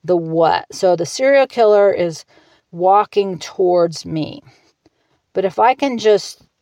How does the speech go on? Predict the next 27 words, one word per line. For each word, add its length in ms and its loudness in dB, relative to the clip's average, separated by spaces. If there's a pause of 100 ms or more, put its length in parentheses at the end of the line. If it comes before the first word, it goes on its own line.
(140)
erase 640 2
the 140 -12
serial 420 0
killer 500 -2
and 240 -8
the 60 -4
knives 640 -2
and 100 -6
the 60 -6
hatchets 600 -6
and 80 -6
all 140 -2
those 260 -6
things 460 -6 (480)
and 240 -6
just 320 0
reduce 720 0
it 180 -4
to 300 -6 (200)
energy 840 -2
pushing 760 -4 (140)
on 480 -4
me 580 -4 (580)
that 180 0
I 180 2
don't 520 0
want 880 -4